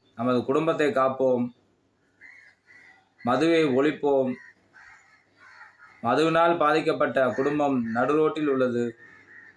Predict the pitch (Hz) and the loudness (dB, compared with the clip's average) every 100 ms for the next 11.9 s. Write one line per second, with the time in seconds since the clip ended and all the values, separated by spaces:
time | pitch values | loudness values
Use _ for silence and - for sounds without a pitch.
0 | _ _ _ _ _ _ _ _ 123 156 | _ _ _ _ _ _ _ _ 0 2
1 | 175 185 170 160 160 160 147 156 156 151 | 2 0 2 2 0 0 0 -2 -2 0
2 | 139 139 151 147 143 135 123 120 - _ | 0 0 0 2 2 2 0 -2 -8 _
3 | _ _ _ _ _ _ _ _ _ _ | _ _ _ _ _ _ _ _ _ _
4 | _ _ - 147 160 151 143 131 131 147 | _ _ -4 0 2 0 0 0 0 0
5 | 151 123 135 135 135 127 123 123 123 123 | -2 0 0 2 2 2 2 0 -2 -4
6 | - - _ _ 123 135 143 139 135 131 | -12 -20 _ _ 0 2 2 2 2 0
7 | - _ - - - - - _ _ 123 | -4 _ -20 -20 -20 -20 -20 _ _ -2
8 | 123 127 143 165 165 170 _ 117 120 139 | 0 2 2 0 0 -4 _ -4 -2 0
9 | 156 135 160 147 143 147 139 143 123 139 | -2 -2 -2 -2 -2 -2 -4 -4 0 0
10 | 139 139 135 135 _ - - - - _ | 2 0 0 -6 _ -20 -20 -20 -20 _
11 | _ _ _ - 123 120 160 156 | _ _ _ -4 -4 0 0 0